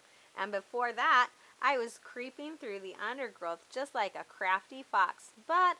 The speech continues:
I don't remember anything before that." "I remember," said Mama Bear. "Before that,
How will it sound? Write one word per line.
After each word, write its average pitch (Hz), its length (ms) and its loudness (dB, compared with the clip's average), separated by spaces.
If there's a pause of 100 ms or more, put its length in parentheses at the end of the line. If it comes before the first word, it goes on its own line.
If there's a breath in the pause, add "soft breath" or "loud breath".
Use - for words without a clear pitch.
I 330 120 2
don't 320 220 -4
remember 262 400 -8 (240)
anything 240 840 -2
before 254 460 -4
that." 185 340 -4 (2500)
"I 220 240 8
remember," 180 540 0
said 175 220 -8
Mama 170 260 -8
Bear. 175 380 -8 (280)
"Before 247 400 -4
that, 285 340 0